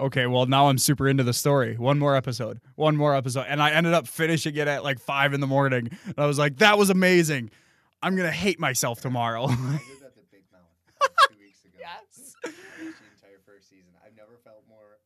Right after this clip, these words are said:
Speaker 2: uncomfortable,
Speaker 1: <laughs>
Speaker 2: but, like, sadly, like, not horny, but, like, sadly, like, lonely.
Speaker 1: Yes.
Speaker 2: At the same time.
Speaker 1: That's exactly how it makes you feel.
Speaker 2: Like,
Speaker 1: I, I
Speaker 2: like
Speaker 1: absolutely
Speaker 2: being in sex ed class again.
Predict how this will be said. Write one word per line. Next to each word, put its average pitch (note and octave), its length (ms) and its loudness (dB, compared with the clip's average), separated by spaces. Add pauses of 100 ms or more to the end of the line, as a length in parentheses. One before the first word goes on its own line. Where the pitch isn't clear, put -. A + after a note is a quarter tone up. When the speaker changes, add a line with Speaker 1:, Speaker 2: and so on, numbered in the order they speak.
Speaker 2:
uncomfortable, G2+ 800 -20 (320)
Speaker 1:
<laughs> - 600 -20
Speaker 2:
but, - 180 -20
like, G#2 160 -20
sadly, G2+ 600 -20
like, F2+ 160 -20 (340)
not D#3+ 160 -20 (140)
horny, B2 360 -20
but, G#2+ 120 -20
like, G#2 180 -20 (160)
sadly, B2+ 400 -20
like, G#2+ 160 -20 (100)
lonely. G#2+ 440 -20 (460)
Speaker 1:
Yes. D#4+ 220 -4
Speaker 2:
At C#4 80 -4
the - 60 -18
same D4 280 -14
time. - 380 -20
Speaker 1:
That's - 160 -14
exactly A3 640 -4
how F3+ 220 -2
it - 160 -12
makes E3+ 260 -6
you D#3+ 80 -16
feel. D#3 380 -6 (160)
Speaker 2:
Like, - 120 -20 (460)
Speaker 1:
I, D3+ 340 -6 (920)
I B2+ 160 0
Speaker 2:
like B2 100 0
Speaker 1:
absolutely A#2+ 380 -6
Speaker 2:
being F3+ 120 -20
in - 40 -20
sex C#3 260 -20
ed A2+ 120 -20 (100)
class F#2 340 -20
again. F#2+ 160 -20